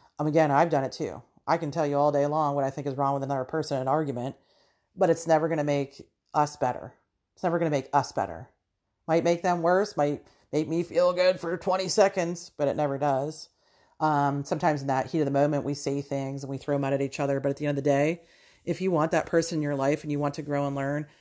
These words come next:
understand and know it is not about them. It is about you. And it is about us. So I have to grow and learn and express what I am willing to do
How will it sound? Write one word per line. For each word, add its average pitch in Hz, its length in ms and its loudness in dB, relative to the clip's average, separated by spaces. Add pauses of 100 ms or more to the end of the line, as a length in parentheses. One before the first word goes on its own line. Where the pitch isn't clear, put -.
(240)
understand 160 640 0
and 135 100 -4
know 151 440 0
it 143 80 -2
is 135 120 -4
not 151 300 0
about 143 280 0
them. 139 280 -2
It 135 80 -4
is 143 100 -4
about 151 320 -4
you. 131 460 -6 (680)
And 147 80 -4
it 143 120 0
is 165 140 0
about 151 340 0
us. 131 500 -4
So - 240 -2
I 151 180 2
have 170 220 0
to 165 80 -6
grow 151 220 0
and 143 100 -2
learn 139 400 -2 (720)
and 139 260 -2 (440)
express 160 540 2
what 143 200 -2
I 151 180 0
am 160 140 -2
willing 147 280 -4
to 147 120 -12
do 139 540 -4